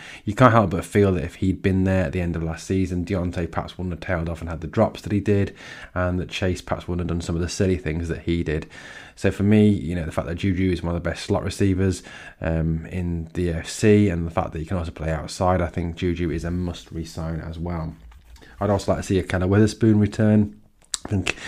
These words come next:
he's got the skills to be a quality corner. He's, he's tall, he's fast, and once he got on the train and once he became the player that he had the potential to be,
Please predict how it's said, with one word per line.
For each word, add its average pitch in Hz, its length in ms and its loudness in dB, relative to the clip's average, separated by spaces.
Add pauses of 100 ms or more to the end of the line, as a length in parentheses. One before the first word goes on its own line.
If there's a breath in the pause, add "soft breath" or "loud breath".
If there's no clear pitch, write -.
(200 loud breath)
he's 104 140 4
got - 140 0
the 98 60 -4
skills 104 380 2
to 76 60 -4
be 85 80 2
a 80 40 0
quality - 460 -2
corner. 110 520 6
He's, 80 280 -4 (480 loud breath)
he's - 160 -14
tall, 110 440 8
he's 85 220 -2
fast, - 680 2 (280 loud breath)
and 95 80 0
once 110 220 4
he 98 60 -4
got 90 180 0 (120)
on 95 180 0
the 87 60 -2
train 98 420 2
and 90 120 0
once 104 200 0
he 101 80 0
became 90 480 -2
the 87 60 -4
player 90 380 0
that 82 380 -6 (260 loud breath)
he - 140 -6
had 87 140 -2
the 80 80 -6
potential 104 340 0
to 90 100 -4
be, 98 400 2